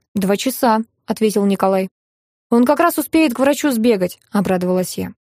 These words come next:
"Коля, не расстраивайся, все будет хорошо, вылечат дядю Гену". И мы с ним под одеяло залезли, по полной программе помирились. Я на автобазе работала диспетчером. В тот день была выходная.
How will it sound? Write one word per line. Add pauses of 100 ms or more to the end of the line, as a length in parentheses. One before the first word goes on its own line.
(100)
"Коля,
не
расстраивайся,
все
будет
хорошо,
вылечат
дядю
Гену". (560)
И
мы
с
ним
под
одеяло
залезли,
по
полной
программе
помирились. (400)
Я
на
автобазе
работала
диспетчером.
В
тот
день
была
выходная.